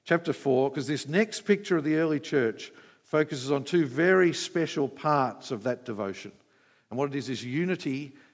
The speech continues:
and generosity. Look from verse thirty-two. It says,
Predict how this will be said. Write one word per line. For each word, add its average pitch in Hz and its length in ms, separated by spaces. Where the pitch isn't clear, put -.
and 117 160
generosity. 127 720
Look 151 160
from 147 140
verse 131 280
thirty-two. 117 640
It 127 100
says, 139 340